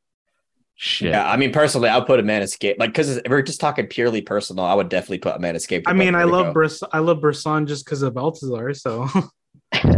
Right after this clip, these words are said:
Speaker 1: Yeah,
Speaker 2: Oh,
Speaker 1: I know.
Speaker 2: I'm gonna watch that
Speaker 1: God
Speaker 2: movie
Speaker 1: damn.
Speaker 2: soon, actually. Um,
Speaker 1: So it's kind of like a Man Escaped versus Vertigo right now, right? I, I guess that's
Speaker 2: right now, we have to
Speaker 1: fair.
Speaker 2: choose between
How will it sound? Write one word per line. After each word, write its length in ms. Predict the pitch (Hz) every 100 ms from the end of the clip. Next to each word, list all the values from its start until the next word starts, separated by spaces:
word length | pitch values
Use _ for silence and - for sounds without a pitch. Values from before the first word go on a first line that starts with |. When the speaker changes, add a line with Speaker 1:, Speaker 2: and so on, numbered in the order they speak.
| -
Speaker 1:
Yeah, 240 | 127 117
Speaker 2:
Oh, 60 | 107
Speaker 1:
I 40 |
know. 180 | 113 110
Speaker 2:
I'm 60 | 104
gonna 80 | 117
watch 160 | 113 92
that 100 | 110
Speaker 1:
God 40 | 101
Speaker 2:
movie 220 | 98 92
Speaker 1:
damn. 20 | 87
Speaker 2:
soon, 180 | 104 95
actually. 440 | 92 - 95 - _ _ _ _ _ -
Um, 460 | 101 107 95 90 - _ _ _ -
Speaker 1:
So 160 | - 131
it's 100 | 123
kind 160 | 143
of 80 | 147
like 80 | 147
a 40 | 131
Man 240 | 117 117
Escaped 380 | 110 - 107 95
versus 320 | 95 90 87
Vertigo 460 | 80 82 78 73 76
right 240 | 73 69
now, 220 | 67 69 67
right? 360 | 76 80 80 -
I, 140 | 80
I 60 | 80
guess 300 | 82 78 -
that's 40 |
Speaker 2:
right 180 | 143 165
now, 220 | 160 160
we 100 | 147
have 80 | 135
to 40 | 135
Speaker 1:
fair. 60 |
Speaker 2:
choose 260 | - 127 113
between 720 | 113 - 120 113 107 98 101